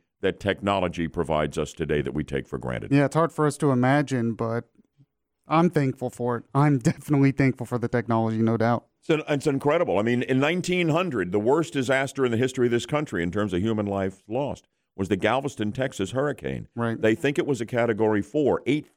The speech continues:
Speaker 1: thousand people died, most of them drowned in the surge. Think about that. Eight thousand people died.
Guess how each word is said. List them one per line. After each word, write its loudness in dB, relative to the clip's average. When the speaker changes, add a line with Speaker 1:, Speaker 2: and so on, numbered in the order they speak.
Speaker 1:
thousand -2
people -6
died, 0
most -2
of -2
them 0
drowned -2
in 0
the -2
surge. -2
Think 0
about -2
that. -6
Eight -2
thousand -2
people -2
died. -2